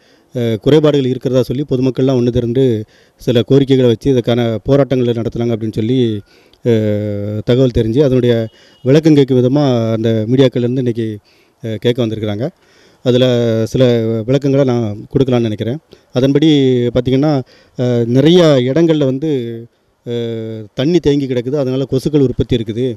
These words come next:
தண்ணிகளை வந்து வடி வைக்க முடியலை, நிர்வாகத்திலேருந்து வடி வைக்க முடியலை அப்படின்னு சொல்லி சொல்கிறாங்க. இது எப்படி அப்படின்னா,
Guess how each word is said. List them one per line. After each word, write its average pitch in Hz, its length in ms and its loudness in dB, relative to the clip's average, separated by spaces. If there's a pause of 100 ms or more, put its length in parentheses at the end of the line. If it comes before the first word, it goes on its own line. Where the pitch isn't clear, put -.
(420)
தண்ணிகளை 156 260 2
வந்து 139 220 2
வடி 127 140 0
வைக்க 131 220 0
முடியலை, 117 340 -2 (320)
நிர்வாகத்திலேருந்து 135 500 2
வடி 120 100 2
வைக்க 123 200 0
முடியலை 113 260 -2
அப்படின்னு 107 180 -6
சொல்லி 113 360 0 (340)
சொல்கிறாங்க. 110 320 0 (1300)
இது 139 180 4
எப்படி 156 220 6
அப்படின்னா, 151 360 4